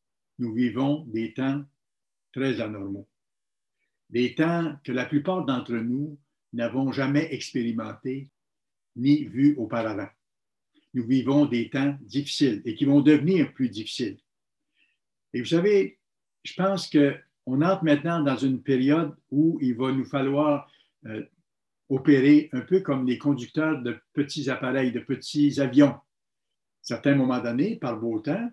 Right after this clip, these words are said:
ils peuvent, euh, naviguer, euh, dans les airs à vue, qu'on appelle. Ils peuvent voir les choses, identifier et manœuvrer de cette façon-là. Mais vient des périodes où on ne voit pas,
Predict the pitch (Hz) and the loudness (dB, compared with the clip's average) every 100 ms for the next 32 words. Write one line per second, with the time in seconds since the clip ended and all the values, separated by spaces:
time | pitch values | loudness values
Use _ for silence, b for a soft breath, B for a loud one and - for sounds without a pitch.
0 | _ _ _ 120 107 156 151 127 123 113 | _ _ _ -12 0 2 4 2 0 -2
1 | - 113 131 117 120 113 220 226 _ _ | -4 -6 -4 -4 0 4 4 2 _ _
2 | _ _ _ _ _ 104 104 123 135 120 | _ _ _ _ _ -12 -4 0 0 0
3 | 127 156 175 151 _ _ _ 127 139 143 | 0 0 0 -4 _ _ _ -4 -2 0
4 | 196 - 120 117 - 117 107 _ _ - | -2 -2 -4 -6 -6 -8 -8 _ _ -14
5 | 110 143 123 120 147 143 127 - 151 147 | -4 -2 -2 0 2 2 0 0 2 2
6 | 123 131 - - 143 180 - _ 127 127 | 0 -4 -4 2 4 4 -2 _ -2 0
7 | 127 143 143 131 160 160 - _ _ _ | 2 4 4 8 6 6 2 _ _ _
8 | - 107 135 - 113 143 131 165 - - | -14 -8 -8 -6 -6 -2 0 0 -2 -12
9 | _ _ _ _ - 117 120 107 190 262 | _ _ _ _ -12 -4 -4 0 2 2
10 | 233 180 175 196 185 208 156 - _ _ | 2 0 2 2 2 0 -2 -4 _ _
11 | _ _ - 165 208 202 147 _ _ _ | _ _ 0 0 2 -2 -8 _ _ _
12 | 131 143 127 139 139 156 - | 0 2 2 -2 -6 -6 -8